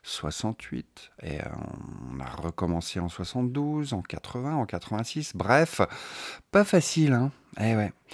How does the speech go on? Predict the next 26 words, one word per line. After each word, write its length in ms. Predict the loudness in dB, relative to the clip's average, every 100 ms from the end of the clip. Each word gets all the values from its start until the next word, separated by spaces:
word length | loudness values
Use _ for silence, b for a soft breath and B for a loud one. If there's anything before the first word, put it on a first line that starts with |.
| B B _ -10
C'est 460 | -6 0 0 4
impossible », 600 | 6 6 6 4 4 2 6
dit 100 | 8
la 140 | 6
fierté. « 480 | 6 2 4 2 2 B B
C'est 200 | 0 4
risqué », 440 | 4 4 2 4 6
dit 100 | 6
l'expérience. « 640 | 4 2 2 4 4 2 -2
C'est 60 | -2
sans 260 | 2 4 4
issue », 280 | 0 2
dit 120 | 4 4
la 100 | 4
raison. « 320 | 2 2 0 B B B _
Essayons », 520 | 6 6 6 6 6 6
murmure 380 | 2 2 0 0
le 100 | -2
cœur. 360 | -2 -4 -4
Citation 580 | -6 -4 -2 -2 0 -2
de 120 | 0
William 380 | -2 0 0 0
Arthur 360 | -2 -6 -8 -4
Ward, 300 | -4 -4 -8
super 640 | -6 -4 -2 0 -2 -2 -2
inspirante. 600 | -4 -6 -8 -6 -8